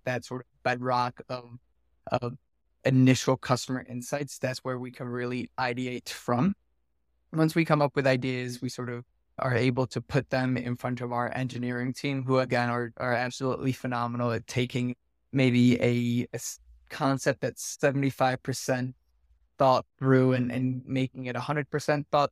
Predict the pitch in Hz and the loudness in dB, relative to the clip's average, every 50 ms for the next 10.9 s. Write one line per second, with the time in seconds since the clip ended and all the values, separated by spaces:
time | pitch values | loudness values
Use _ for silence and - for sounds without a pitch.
0 | _ - 151 147 147 147 147 _ _ _ _ _ _ _ _ - - 147 143 131 | _ -4 -2 -2 -2 -2 -4 _ _ _ _ _ _ _ _ 4 6 6 6 6
1 | 160 147 - - 139 131 131 - - 131 131 123 - - - 127 123 123 123 127 | 2 2 4 4 4 4 4 4 2 0 0 0 -2 -2 0 0 0 0 -2 -4
2 | 120 123 127 123 120 123 127 123 120 120 120 120 - 127 123 123 120 - - - | -2 -2 -2 -2 -2 -2 -6 -6 -4 -4 -6 -4 -4 -4 -4 -4 -4 -8 -14 -12
3 | - - 139 127 123 123 113 - - _ - - 131 127 - 131 127 120 - - | -10 -10 -10 -10 -10 -10 -12 -14 -16 _ -16 -14 -10 -6 -2 -2 -2 -2 -4 -4
4 | 127 123 120 117 - - - - - - 127 120 120 117 110 104 117 - 127 127 | -6 -4 -4 -6 -4 -2 -2 -2 -2 -4 -4 -4 -4 -4 -4 -4 -4 -2 -2 -2
5 | 123 123 123 - 135 123 123 123 123 123 123 _ _ _ _ _ _ - 117 - | -2 -2 -2 -2 -2 -2 -2 -2 -4 -6 -6 _ _ _ _ _ _ -8 -8 -6
6 | - 127 - - - - 151 147 147 143 143 143 139 - - - 139 135 139 135 | -6 -6 -6 -2 2 4 4 6 6 6 6 4 4 0 -2 2 4 6 6 6
7 | 123 - - 165 151 131 127 123 123 120 - - 120 120 120 123 - 143 135 131 | 4 -2 -4 -2 0 2 2 2 2 2 2 2 2 2 2 0 0 2 2 2
8 | 127 - 139 131 131 131 - 143 127 123 127 123 123 - - - - - _ - | 2 0 -2 -4 -4 -4 -4 -4 -4 -4 -4 -6 -8 -10 -12 -12 -12 -14 _ -2
9 | 123 127 120 117 117 107 110 123 123 123 123 120 127 120 117 104 - - - 131 | 0 2 4 6 6 6 6 6 6 6 4 4 2 2 2 2 -2 -4 -2 -2
10 | 123 120 117 120 120 117 110 - - 123 123 120 120 117 113 113 - | -2 -2 -2 -4 -6 -6 -6 -6 -4 -4 -2 -2 -4 -6 -8 -10 -12